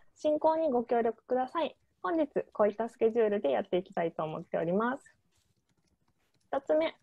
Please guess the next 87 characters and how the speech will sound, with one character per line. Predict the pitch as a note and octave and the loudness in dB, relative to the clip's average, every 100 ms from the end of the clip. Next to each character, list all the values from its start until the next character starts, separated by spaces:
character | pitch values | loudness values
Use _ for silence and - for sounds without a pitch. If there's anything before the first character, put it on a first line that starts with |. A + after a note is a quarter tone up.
| _ _ - | _ _ -2
わ | A#3+ | 2
か | D#4+ | 2
ら | F4+ | 2
な | F#4 | -2
い | F4+ | 0
こ | - | 0
と | - | 2
は | D#4+ E4 | 0 0
随 | B3 E4+ C#4 | -2 0 2
時、 | G#3 F#3 | 2 2
ジ | B3+ | 2
ュ-、 | A#3+ - | 0 -4
Zoom | G3+ C4+ B3+ F#3+ | -2 2 2 0
の | D#3+ | -2
チ | F3+ | -4
ャ | E3 | -6
ッ | - | -2
ト | B3+ | 2
や | D#4 - | 2 2
ス | _ B3 | _ -2
ラ | A#3 | 0
イ | F#3+ | 0
ド | F3 | 0
に | F3+ C4 - | 0 -4 -2
ご | E3 | -4
質 | - - | -4 -8
問 | F3 D#3+ | -6 -6
く | E3 | -6
だ | D3+ | -8
さ | G3 C#4 | -8 -8
い。 | - _ _ _ _ _ | -8 _ _ _ _ _
セ | F#4 | -2
ッ | |
シ | - D#4 | 0 0
ョ | C#4 | 0
ン | |
の | A#3+ | 0
途 | G#3 | 0
中 | G3+ G3 G3 | 2 2 4
で | B3 C4 | 2 0
登 | A#3+ A#3 | -2 0
壇 | B3 A3+ A3 | 0 -2 -4
者 | F3+ | -6
へ | |
の | F#3 F3+ | -6 -8
質 | _ | _
問 | G3+ G3+ G#3 | -2 0 -2
が | B3 | -4
あ | |
っ | C#4+ | -2
た | C4 | 0
り、 | - - _ _ | -2 -6 _ _
え | E3 | -8
ー、 | G3 A3 | -2 0
進 | C4 | 2
ん | B3+ | 2
で | C4+ | 2
い | |
く | C4+ | 0
中 | C#4+ C#4 | -2 0
で | C4+ | 0
わ | A#3 | 0
か | B3 | -2
ら | C4+ | -4
な | C#4 | -2
か-、 | - A3 G#3 _ _ - | 0 -2 -2 _ _ -4
わ | |
か | G3+ C4 | 0 2
ら | C#4+ | 2
な | A#3+ | -2
い | |
こ | A3 | -2
と | G3 F3 | -2 0
が | A3+ | -2
あ | |
っ | A#3+ | -2
た | - | 0
場 | G3+ | 2
合 | A#3+ A#3 | 2 0
は、 | D4+ D#4 - _ _ _ | -2 -4 -8 _ _ _
ス | C#4+ | -4
ラ | F4 F#4+ | -2 0
イ | G3 | 2
ド | E3 D#3 | 2 0
と | E3 | -2
い | D3+ F3 | 0 2
う、 | F#3+ | 0